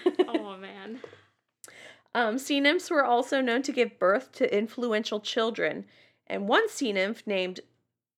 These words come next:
Speaker 2: Thetis had a child by Zeus who grew up to be Achilles. In fact, the Trojan War was started in part out of Zeus's fear that one of his sons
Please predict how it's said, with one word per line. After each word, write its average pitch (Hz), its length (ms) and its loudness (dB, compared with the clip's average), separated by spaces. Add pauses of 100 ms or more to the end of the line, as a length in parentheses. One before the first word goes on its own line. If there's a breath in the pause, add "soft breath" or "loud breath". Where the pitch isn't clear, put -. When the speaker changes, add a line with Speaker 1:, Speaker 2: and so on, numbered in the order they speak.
(840)
Speaker 2:
Thetis - 760 0 (360)
had 226 180 -2
a 208 40 2
child 233 460 -2
by 196 160 6
Zeus 226 600 0
who 220 180 -4
grew 214 280 0
up 240 200 0
to 254 100 -6
be 220 240 -6
Achilles. 285 680 -2 (120)
In 196 120 -6
fact, 180 460 -4 (480 soft breath)
the 220 100 4
Trojan 269 520 4
War 196 200 4
was 196 140 -2
started 233 460 2
in 208 120 0
part 190 220 0
out 190 240 2
of 185 120 -4
Zeus's 220 420 -6
fear 202 220 0
that 190 180 0
one 185 120 -2
of 180 80 -6
his 180 100 -10
sons 240 500 -4